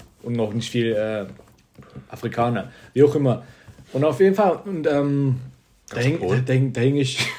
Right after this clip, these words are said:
Speaker 1: <laughs> da hing ich auf jeden Fall des Öfteren mit denen zusammen. Und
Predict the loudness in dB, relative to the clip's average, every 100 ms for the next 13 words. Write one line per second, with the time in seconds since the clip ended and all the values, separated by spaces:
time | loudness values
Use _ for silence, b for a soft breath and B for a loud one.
0 | -16 -2 0 0 -2 -8 -6 4 4 6
1 | 4 4 4 4 2 2 0 2 2 0
2 | 0 -2 -2 -2 -10 B B B B B
3 | 0 4 4 2